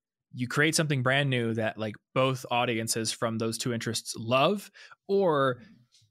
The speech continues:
you, like, create an intersection that just kind of alienates everyone. <laughs>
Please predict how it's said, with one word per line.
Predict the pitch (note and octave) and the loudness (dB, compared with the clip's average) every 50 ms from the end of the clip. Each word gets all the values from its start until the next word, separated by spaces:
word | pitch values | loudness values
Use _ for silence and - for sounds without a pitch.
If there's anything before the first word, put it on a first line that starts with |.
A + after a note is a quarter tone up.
| _ _ - | _ _ -6
you, | C3+ C#3 C#3+ C#3 C#3+ | 0 2 4 4 4
like, | D3 C#3 B2 A#2+ A#2+ | 4 2 2 0 0
create | - - - D3 D3 C#3+ C3+ | -2 0 2 2 4 4 2
an | C3 | 2
intersection | B2 C3 C3 C3 B2 - C3+ A#2+ - - - B2+ A#2 A2+ A2 B2+ | 0 0 0 0 2 2 0 0 0 0 0 0 0 -2 -2 -2
that | B2+ A#2 C3 | -2 -2 -2
just | B2+ A#2 - | -2 -2 -2
kind | - - C3 A#2+ | 0 0 0 0
of | A2+ - | 0 -2
alienates | G2+ A2 A#2 A#2+ A#2 A2+ A2 A2 - | -2 0 0 0 0 -2 -2 -2 -2
everyone. | A#2 A2 A#2+ B2 B2+ C3 C3 C#3+ D3+ C#3 C3+ B2 - - - - | -2 0 0 0 2 2 0 0 0 0 -2 -2 -2 -4 -6 0
<laughs> | - | 2